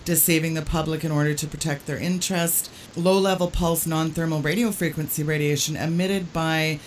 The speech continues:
today's wireless devices is a science fiction, really. You can't smell this stuff, you can't see it, you can't feel it or hear it, yet it is everywhere, and we really cannot escape this, though, can we?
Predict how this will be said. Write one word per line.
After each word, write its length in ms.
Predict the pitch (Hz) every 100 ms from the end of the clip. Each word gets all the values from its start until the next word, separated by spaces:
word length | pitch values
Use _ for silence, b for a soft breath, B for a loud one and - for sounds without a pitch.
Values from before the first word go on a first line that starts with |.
| B B
today's 460 | - 160 160 156 151
wireless 400 | 147 147 147 147
devices 600 | 139 135 135 143 139 -
is 400 | 151 165 165 156 -
a 220 | 143 143
science 540 | 143 156 151 147 -
fiction, 460 | - 165 - - 139
really. 340 | 135 135 131 131 B B
You 160 | 175
can't 340 | 170 180 139 -
smell 440 | - 185 185 233
this 180 | 247 240
stuff, 320 | - 214 214
you 60 | 185
can't 360 | - 156 127
see 400 | - - 214 214
it, 80 | 160
you 80 | 147
can't 300 | - 147 123
feel 420 | - - 202 202
it 80 | 190
or 80 | 147
hear 320 | 147 190 185
it, 140 | 185
yet 320 | 156 175 185 180
it 260 | 170 180 - -
is 360 | 151 170 170 - b b b
everywhere, 800 | - 208 269 269 151 151 151 156 -
and 200 | 180 180
we 140 | 202
really 340 | 190 247 339
cannot 500 | - 214 190 180 170
escape 460 | 175 - - 135 -
this, 180 | 196 -
though, 180 | 151 139
can 280 | 170 180
we? 160 | 175 127